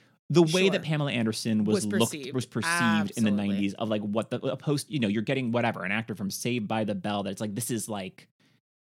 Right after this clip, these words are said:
Speaker 1: this, that actor from this, whatever, you're watching on, like, Saturday morning in this show is like, they are now a, a perf-,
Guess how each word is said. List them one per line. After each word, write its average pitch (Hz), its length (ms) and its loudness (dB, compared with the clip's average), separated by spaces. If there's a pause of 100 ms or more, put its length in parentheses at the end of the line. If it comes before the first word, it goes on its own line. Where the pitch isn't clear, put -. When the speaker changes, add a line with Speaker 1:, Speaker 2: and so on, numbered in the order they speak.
Speaker 1:
this, 117 260 -4
that 131 220 -4
actor 131 240 -8
from 110 160 -4
this, 101 180 -4 (220)
whatever, 104 180 -8
you're 92 100 -8
watching 110 240 -4
on, 95 60 -6
like, 87 100 -14
Saturday 123 380 -2
morning 120 580 0 (440)
in 113 60 -4
this - 220 -6
show - 380 -2
is 117 80 -4
like, 104 160 -4
they 127 140 4
are 113 120 0
now 104 320 -4 (320)
a, - 40 -12
a - 40 -10
perf-, - 280 -14